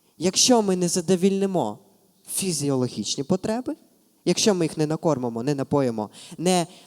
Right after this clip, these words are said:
створимо для них відчуття безпеки, що в цьому таборі вони захищені, ми далі, ми не можемо далі двигатися. От щоб ви розуміли, що кожний оцей момент, він між собою дуже і дуже тісно пов'язаний.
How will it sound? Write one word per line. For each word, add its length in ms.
створимо 600
для 200
них 280
відчуття 500
безпеки, 920
що 240
в 60
цьому 320
таборі 440
вони 260
захищені, 720
ми 160
далі, 280
ми 140
не 100
можемо 340
далі 260
двигатися. 520
От 100
щоб 200
ви 60
розуміли, 500
що 180
кожний 540
оцей 260
момент, 420
він 260
між 240
собою 440
дуже 360
і 60
дуже 260
тісно 320
пов'язаний. 580